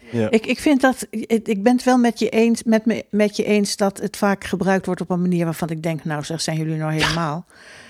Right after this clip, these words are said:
Speaker 2: Eh, eh, maar dat zou voor mij niet betekenen dat we moeten ophouden met herdenken, maar dat het juist zo belangrijk is om dat op een integere manier te
Speaker 3: Nee, maar
Speaker 2: doen,
Speaker 3: natuurlijk.
Speaker 2: waarbij het educatief is, waarbij je zegt van,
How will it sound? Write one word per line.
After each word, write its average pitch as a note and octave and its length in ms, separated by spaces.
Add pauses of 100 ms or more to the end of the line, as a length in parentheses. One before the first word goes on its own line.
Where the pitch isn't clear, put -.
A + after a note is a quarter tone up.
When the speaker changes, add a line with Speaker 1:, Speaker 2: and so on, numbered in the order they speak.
(240)
Speaker 2:
Eh, D#3+ 800
eh, - 80
maar F3 340 (540)
dat F#3+ 260
zou F#3+ 320
voor G3+ 120
mij G3 140
niet G#3 140
betekenen F#3+ 600
dat F3+ 240
we F3+ 260
moeten F3+ 300
ophouden E3+ 480
met E3 160
herdenken, F#3 480
maar E3+ 140
dat F3+ 180
het F3+ 120
juist E3+ 240
zo E3 120
belangrijk G3 580
is E3+ 300 (800)
om G3 240
dat F3+ 280
op F3+ 180
een F#3 120
integere E3+ 640
manier F#3+ 340
te D#3 80
Speaker 3:
Nee, D3+ 80
maar C#3+ 100
Speaker 2:
doen, - 100
Speaker 3:
natuurlijk. F#3+ 320
Speaker 2:
waarbij G3+ 200
het G3 240
educatief A3 760
is, F#3+ 220
waarbij F#3+ 420
je F#3+ 160
zegt F#3 360
van, F#3 220